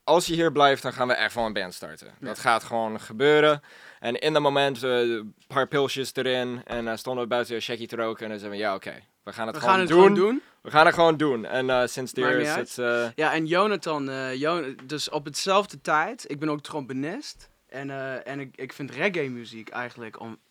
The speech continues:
Speaker 2: heel leuk. Dat is heel groot in Nieuw-Zeeland, waar ik vandaan kom. En, eh, en, eh, Jonathan,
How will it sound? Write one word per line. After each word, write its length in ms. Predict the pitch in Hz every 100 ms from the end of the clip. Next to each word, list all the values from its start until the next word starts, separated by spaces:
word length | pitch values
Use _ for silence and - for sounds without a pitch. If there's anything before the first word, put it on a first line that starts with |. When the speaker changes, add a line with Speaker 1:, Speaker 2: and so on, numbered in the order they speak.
| _
Speaker 2:
heel 320 | - 151 190
leuk. 300 | 131 139 - -
Dat 160 | 151
is 100 | 139
heel 160 | 156 170
groot 300 | - 165 156
in 80 | 135
Nieuw-Zeeland, 540 | 123 123 131 160 175
waar 120 | 120
ik 60 | 120
vandaan 300 | 120 123 151
kom. 220 | 170 202 _ - - - - - _ -
En, 240 | 135 135
eh, 280 | 131 131 131 123 -
en, 240 | 123 123
eh, 480 | 123 123 120 120 120 -
Jonathan, 760 | 131 165 160 139 117 117